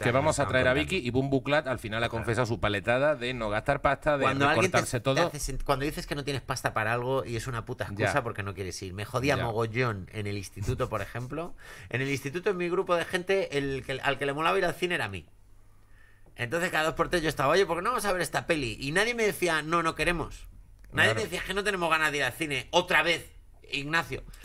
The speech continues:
Speaker 1: Claro.
Speaker 2: No, la gente dice, "Ah, es que no tengo pasta". Y yo, ¿No tienes pasta? ¿No tienes cuatrocientas cincuenta pesetas para ir al Vistarama? ¿No tienes quinientas pesetas para ir a...? Di-, el, el
Speaker 1: Ajá.
Speaker 2: día más caro, ¿no tienes seiscientos pavos para
Speaker 1: Pa-,
Speaker 2: ir a...?
Speaker 1: para
Speaker 2: Sí.
Speaker 1: Calimocho sí tienes dinero,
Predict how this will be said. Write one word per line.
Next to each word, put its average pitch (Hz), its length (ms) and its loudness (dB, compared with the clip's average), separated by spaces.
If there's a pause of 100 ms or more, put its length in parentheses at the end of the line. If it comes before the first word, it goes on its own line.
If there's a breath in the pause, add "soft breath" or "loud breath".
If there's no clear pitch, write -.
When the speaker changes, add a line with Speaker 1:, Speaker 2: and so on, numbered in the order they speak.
Speaker 1:
Claro. 117 180 0
Speaker 2:
No, 180 100 6
la 147 120 6
gente 190 200 0
dice, 180 160 -2
"Ah, 185 120 6
es - 60 -6
que 202 80 -4
no 208 120 -6
tengo 185 220 -4
pasta". 156 360 0 (260 loud breath)
Y 127 80 -4
yo, 131 140 2
¿No 180 220 2
tienes 240 220 0
pasta? 240 440 2
¿No 226 120 -6
tienes 214 180 -4
cuatrocientas 214 580 0
cincuenta 208 360 0
pesetas 226 480 2
para 190 200 0
ir 202 60 4
al 196 60 2
Vistarama? 196 580 0 (340 loud breath)
¿No 175 180 2
tienes 240 260 0
quinientas 220 400 0
pesetas 208 800 0
para 170 220 2
ir 175 100 4
a...? 165 60 4 (1000 loud breath)
Di-, - 340 2
el, 165 220 0
el - 180 -8
Speaker 1:
Ajá. 165 160 4
Speaker 2:
día 220 100 6
más 233 140 4
caro, 185 220 2
¿no 175 100 -2
tienes 226 220 0
seiscientos 220 480 2
pavos 233 580 4
para 185 120 2
Speaker 1:
Pa-, 196 60 6
Speaker 2:
ir 208 60 4
a...? 196 220 2
Speaker 1:
para 131 160 6
Speaker 2:
Sí. - 40 -2
Speaker 1:
Calimocho 143 420 2
sí 156 120 -2
tienes 147 220 2
dinero, 127 340 0